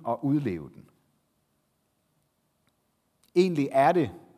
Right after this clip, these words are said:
jeg ved godt, det er lidt farligt at sige, men jeg siger det alligevel, egentlig er det knap så vigtigt, hvad vi mener og siger, sammenlignet med,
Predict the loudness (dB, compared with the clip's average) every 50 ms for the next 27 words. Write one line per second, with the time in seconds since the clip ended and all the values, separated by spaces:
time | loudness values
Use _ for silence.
0 | _ _ _ _ _ _ _ _ _ _ _ _ -4 0 2 2 4 4 2 2
1 | 0 0 0 0 0 2 4 4 6 6 4 2 -2 -4 -6 -6 -6 -4 -4 -4
2 | -2 -2 -2 -2 -2 -4 -4 -2 0 0 2 2 2 0 2 2 0 0 0 -2
3 | -2 -2 -2 -2 -4 -2 2 2 2 2 2 -4 -8 -16 -8 -4 -2 -2 -2 -2
4 | -4 -10 -6 -4 -4 -4 -4 0 0 0 0 -2 -8 -8 -8 -8 -8 -10 -20 _
5 | _ _ _ _ _ -18 -12 -2 2 4 4 4 4 0 -2 -2 -2 -2 -2 0
6 | 0 2 2 0 0 0 -2 -2 -2 -2 -6 -8 -8 -8 -8 -6 -4 0 0 0
7 | -2 -2 -6 -12 _ -20 _ _ _ _ _ _ _ _ _ _ -16 -12 -6 0
8 | 2 2 2 2 -2 -2 0 -2 -2 -2 -2 -2 0 0 0 0 0